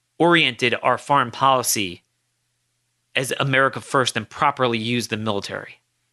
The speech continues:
But instead, it's just like Obamacare and, and the insurance bailout. Well, yeah, if, if you're gonna give the insurance companies a monopoly,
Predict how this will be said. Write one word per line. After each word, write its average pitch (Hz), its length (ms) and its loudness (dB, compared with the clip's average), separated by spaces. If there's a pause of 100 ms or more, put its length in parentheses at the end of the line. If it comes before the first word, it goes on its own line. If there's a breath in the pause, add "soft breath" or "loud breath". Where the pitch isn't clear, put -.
(1400)
But 156 120 2
instead, 151 400 0
it's 127 140 -4
just 170 140 0
like 156 160 2
Obamacare 131 840 0
and, 120 180 -2
and 123 140 -2
the 123 60 -2
insurance 147 420 2
bailout. 87 400 0
Well, 123 140 4
yeah, 165 260 2
if, 90 120 -8
if 117 260 -4
you're 123 100 0
gonna 123 160 0
give 156 220 -2
the 139 160 0
insurance 147 420 2
companies 127 400 -2
a 120 40 -8
monopoly, 135 580 0